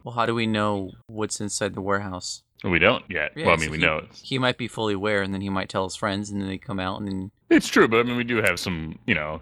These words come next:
Speaker 2: useful information, namely what's trying to kill them and what it's
Speaker 1: Well,
Speaker 2: like.
Speaker 1: I flip through my notes again, and, and I say, "Well, Gazi said that she came here for protection with them, right? Maybe, like, she has a cover story
Speaker 2: Wait,
Speaker 1: her in?"
Speaker 2: wait, that's, uh, did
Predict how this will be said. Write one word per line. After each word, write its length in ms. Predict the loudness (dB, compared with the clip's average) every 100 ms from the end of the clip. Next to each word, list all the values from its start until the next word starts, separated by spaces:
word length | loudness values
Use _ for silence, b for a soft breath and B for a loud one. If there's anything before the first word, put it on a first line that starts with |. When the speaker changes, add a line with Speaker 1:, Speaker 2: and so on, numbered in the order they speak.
| -4
Speaker 2:
useful 300 | -4 -4 -6
information, 640 | -6 -2 0 0 -2 -10 -4
namely 320 | -2 -2 -2
what's 220 | -2 -2 -2
trying 160 | -4
to 60 | -6
kill 220 | -2 0
them 180 | 0 -4
and 140 | -4 -2
what 80 | -4
it's 120 | -2
Speaker 1:
Well, 80 | -2
Speaker 2:
like. 300 | -2 -6 -12
Speaker 1:
I 80 | -12
flip 220 | -10 -8
through 120 | -4 -2
my 100 | 0
notes 260 | -2 -4
again, 200 | -4 -2
and, 220 | -4 -6 -6
and 100 | -6
I 40 |
say, 180 | -2 -2
"Well, 140 | -4 -6
Gazi 380 | -2 -2 0 -4
said 220 | -4 -4
that 180 | -6 -6
she 160 | -10
came 240 | -4 -4 -2
here 160 | -4
for 140 | -6 -6
protection 440 | -4 -2 -2 -6
with 180 | -8 -4
them, 280 | -2 0 -2
right? 380 | -4 -4 -6 -6
Maybe, 540 | -4 -2 -2 -4 -6
like, 140 | -10 -10
she 160 | -4
has 160 | -2 -2
a 60 | -4
cover 200 | -8 -6
story 220 | -2 4
Speaker 2:
Wait, 120 | 4
Speaker 1:
her 100 | 4
in?" 220 | -2 -8 0
Speaker 2:
wait, 240 | 2 2
that's, 400 | 0 -4 -6 -6
uh, 80 | -2
did 100 | 2